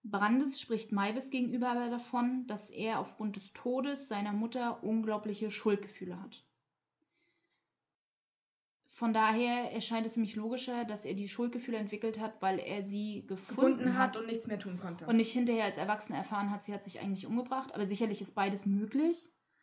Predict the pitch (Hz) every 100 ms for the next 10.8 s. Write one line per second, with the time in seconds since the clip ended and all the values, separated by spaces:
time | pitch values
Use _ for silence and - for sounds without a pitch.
0 | _ _ _ _ _ _ - 220 226 226
1 | 262 247 254 226 196 226 - 247 262 262
2 | 262 - 220 220 220 233 - 226 208 196
3 | 214 202 202 - - 262 240 214 214 214
4 | 214 214 220 - 220 220 208 196 - 226
5 | 254 254 240 - - 220 262 277 - -
6 | - _ 214 214 233 240 220 233 240 214
7 | 220 - 208 214 214 - - 208 - 214
8 | 202 196 208 202 - - - 214 196 180
9 | 208 233 - - 190 185 180 - 202 208
10 | 208 208 202 - - 185 190